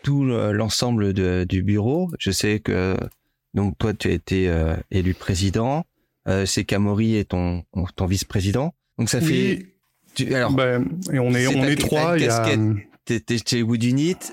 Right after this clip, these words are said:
Speaker 1: euh, Amaury, c'est Biapi. Est-ce que, est-ce que c'est significatif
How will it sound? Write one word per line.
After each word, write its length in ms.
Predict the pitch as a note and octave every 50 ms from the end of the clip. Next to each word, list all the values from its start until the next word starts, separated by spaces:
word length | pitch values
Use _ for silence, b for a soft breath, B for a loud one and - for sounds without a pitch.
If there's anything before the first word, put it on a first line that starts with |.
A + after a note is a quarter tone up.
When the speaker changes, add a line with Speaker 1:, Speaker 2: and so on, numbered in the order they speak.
| - -
Speaker 1:
euh, 240 | G#2 G2 G#2 G#2
Amaury, 380 | G#2+ A2 A2+ A2+ A2+ A#2+ B2 B2
c'est 180 | - - G#2 G2+
Biapi. 640 | F#2+ G#2 A2+ A2 A2 - - B2+ C#3 E3 F#3+ - _ _ _ _ _ _ _ _ _ _ _ _ -
Est-ce 200 | - A#2 A2+ -
que, 260 | - F#3 F3+ - -
est-ce 100 | B2+ B2+
que 100 | - F#3
c'est 280 | E3+ - - - C3+ B2
significatif 1000 | - - C#3 B2+ C3+ C3+ B2+ - C3 - C#3+ C3+ B2+ - - D#3+ E3 E3+ -